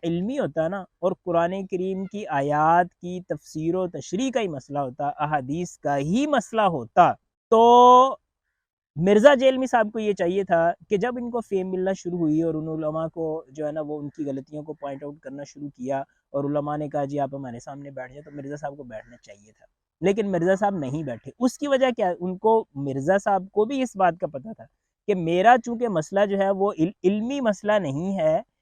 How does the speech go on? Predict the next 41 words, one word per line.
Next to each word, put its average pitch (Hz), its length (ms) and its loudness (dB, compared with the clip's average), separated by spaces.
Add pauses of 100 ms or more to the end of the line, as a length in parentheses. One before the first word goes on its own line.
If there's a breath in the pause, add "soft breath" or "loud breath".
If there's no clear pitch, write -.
(140)
मेरे 196 180 0
अंदर 220 280 -2
वो 190 180 0
वाली 233 260 2
सलाहियत 196 520 0
नहीं 233 220 -4
है। 135 140 -6
यानी 175 240 -4
कहने 208 340 -4
को 240 100 0
तो 226 140 -4
मैं 214 200 2
हर 180 200 0
एक 247 160 0
कोई 254 380 -2
दावा 220 280 8
कर 208 180 2
देता 214 200 0
हूँ 254 80 0
ना 285 60 2
कि 240 100 -4
मैं 214 120 2
फलाने 196 360 0
पे 208 120 -4
इब-, 190 200 -2
इब्न 196 260 -4
तैमिया 190 340 0
पे 202 80 -6
पर्चा 170 300 -6
करा 185 220 4
देता 190 220 -2
हूँ, 196 240 -6 (440)
और 185 140 6
मुहद्दिसीन 170 640 -2
को 202 220 0
तो 190 220 -2
उनके 180 240 -4
तो 185 120 -2
खतरे 151 300 -2
पहले 220 260 2
चेक 220 180 0